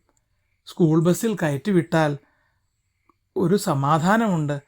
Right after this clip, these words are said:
കൃത്യമായി സ്കൂളിനകത്ത് തന്നെ കൊണ്ടുവന്ന് ഇറക്കും,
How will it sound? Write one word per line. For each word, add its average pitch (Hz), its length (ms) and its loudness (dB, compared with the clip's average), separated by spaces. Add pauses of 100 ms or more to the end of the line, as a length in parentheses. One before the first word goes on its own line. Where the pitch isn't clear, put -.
(280)
കൃത്യമായി 180 680 0
സ്കൂളിനകത്ത് 170 1000 0
തന്നെ 143 360 -4
കൊണ്ടുവന്ന് 165 680 0 (300)
ഇറക്കും, 143 420 -6